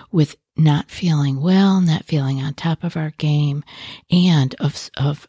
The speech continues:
actually feeling the stress that, of everything that is happening and more. We begin to feel as if we have no choice, no power, and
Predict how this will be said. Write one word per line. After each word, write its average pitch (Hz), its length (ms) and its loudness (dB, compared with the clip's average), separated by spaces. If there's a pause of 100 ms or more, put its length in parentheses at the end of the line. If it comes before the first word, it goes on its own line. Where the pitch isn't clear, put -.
actually 170 520 0
feeling 147 440 0
the 139 140 -8
stress - 680 -4 (540)
that, - 200 0
of 143 160 2
everything 202 420 2
that 139 120 4
is 135 140 -4
happening 147 640 -2 (120)
and 135 560 0 (140)
more. 165 600 -2 (1700)
We 214 100 2
begin 247 420 2
to - 240 -14
feel 180 520 0
as 151 280 -2
if 151 200 -2
we 151 100 -2
have 139 420 -2 (160)
no 135 240 0
choice, 160 840 0
no 131 220 -4
power, 151 720 0 (560)
and 156 340 4